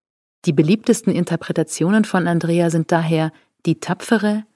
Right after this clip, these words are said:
und die Tatkräftige. Meine Eltern haben sich intuitiv für den Namen entschieden,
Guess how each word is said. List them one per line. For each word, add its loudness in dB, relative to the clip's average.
und 0
die -2
Tatkräftige. -8
Meine 4
Eltern 0
haben 0
sich -4
intuitiv -2
für -2
den -2
Namen -2
entschieden, -6